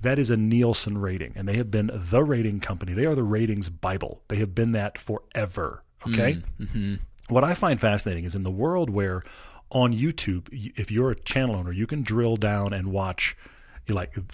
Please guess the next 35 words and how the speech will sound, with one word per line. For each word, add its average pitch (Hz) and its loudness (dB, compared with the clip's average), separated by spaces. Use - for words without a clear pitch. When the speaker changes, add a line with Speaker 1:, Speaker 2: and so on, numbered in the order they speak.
Speaker 1:
to 123 4
the 104 -2
person 120 2
almost, 90 -4
who 139 4
watched 113 0
this 104 -4
and 110 -6
how 107 -2
long 98 -2
did 92 -6
they 90 -4
watch 87 -6
and 92 -6
where 98 -2
did 95 -6
they 95 -4
watch 90 -6
from. 85 -4
You 131 2
can 143 -2
get 104 -4
crazy. 101 -4
Nielsen 127 4
is 101 2
not 90 -2
that, - -8
which 123 6
is 123 4
kind 180 2
of - 0
funny. 110 -2
And 104 -2
yet 113 2
everybody 104 4